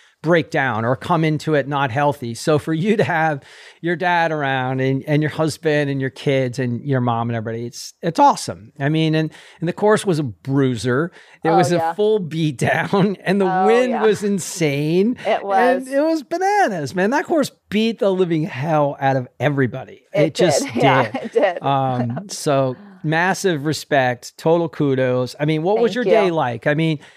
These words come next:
Speaker 1: it doesn't matter. You were part of it all, but I have no idea. I'm asking you and I don't know. I mean, what was your race like? What was your day like?
Speaker 2: It was okay. I think I ran two fifty some, like, fifty, two fifty and some,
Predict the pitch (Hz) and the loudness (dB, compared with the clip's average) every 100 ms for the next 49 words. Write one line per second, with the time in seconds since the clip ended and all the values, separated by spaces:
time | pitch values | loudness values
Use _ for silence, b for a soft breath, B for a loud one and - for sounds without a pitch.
0 | B 160 160 208 196 165 156 127 131 147 | B -6 -2 0 0 0 0 -2 -2 0
1 | 151 151 151 165 190 208 202 190 156 143 | 0 0 0 0 0 0 0 2 0 -2
2 | 151 156 165 190 185 156 131 135 143 143 | 0 0 0 0 2 0 -2 -2 0 -2
3 | 131 151 156 - 135 131 127 131 165 175 | -2 -2 0 0 0 2 0 -2 0 0
4 | 120 123 123 127 135 147 143 202 208 160 | 0 -2 -2 -2 -2 -2 -2 -2 0 0
5 | 190 165 165 - 151 151 147 143 147 135 | 0 0 -2 -2 -2 0 0 0 0 0
6 | 131 113 101 - _ _ _ 330 523 466 | 0 -2 -8 -16 _ _ _ -4 -2 0
7 | 359 277 - 208 170 - 233 302 392 392 | 2 0 0 -2 -2 0 0 0 -4 0
8 | 392 330 262 269 269 254 247 - 285 277 | 0 0 -2 0 0 0 -6 -8 -4 0
9 | 277 269 262 - 254 247 - 240 233 240 | 2 2 0 2 0 0 -4 0 0 0
10 | - 214 214 _ _ 208 190 - - 233 | 0 0 -2 _ _ 0 0 0 0 0
11 | _ 214 202 - _ _ - - 320 330 | _ -2 -2 -6 _ _ -10 -2 -2 0
12 | - 226 - 214 208 - 175 - 190 185 | 0 0 -2 0 0 -2 -6 -2 0 0
13 | 180 | -4